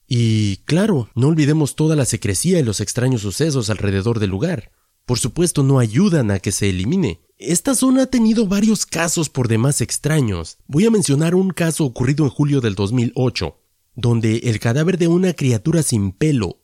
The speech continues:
y con pico apareció en las costas de las playas de Montauk. Tres amigos dicen haber encontrado un animal en Ditch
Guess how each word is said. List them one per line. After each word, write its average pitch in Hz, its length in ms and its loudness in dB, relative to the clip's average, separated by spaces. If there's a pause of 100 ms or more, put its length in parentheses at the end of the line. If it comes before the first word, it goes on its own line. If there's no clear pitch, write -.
y 107 140 -4
con 82 340 -6
pico 113 600 -4 (360)
apareció 110 440 -4
en 151 80 0
las 135 120 -2
costas 127 640 -2
de 101 280 0
las 92 200 -4
playas 104 340 -2
de 92 60 -4
Montauk. 113 540 -2 (500)
Tres 202 300 0
amigos 226 560 0
dicen 143 380 2
haber 117 200 2
encontrado 143 560 -2
un 156 140 2
animal 113 640 0
en 101 400 0
Ditch 120 640 -2